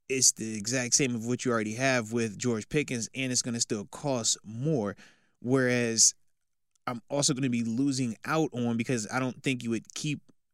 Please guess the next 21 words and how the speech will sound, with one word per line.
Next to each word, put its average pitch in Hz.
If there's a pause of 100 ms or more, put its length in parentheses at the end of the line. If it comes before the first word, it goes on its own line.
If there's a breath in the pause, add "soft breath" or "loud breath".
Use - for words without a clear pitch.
(100)
Deontay 120
Johnson, 113
you 127
know, 113
making 113
eighteen 117
mil 117 (260)
and 135
bringing 117
a 110
DeAndre 107
Hopkins 110
as 95
well, 120
while 110
you 113
got 104
a -
George 101
Pickens. 120
It's, -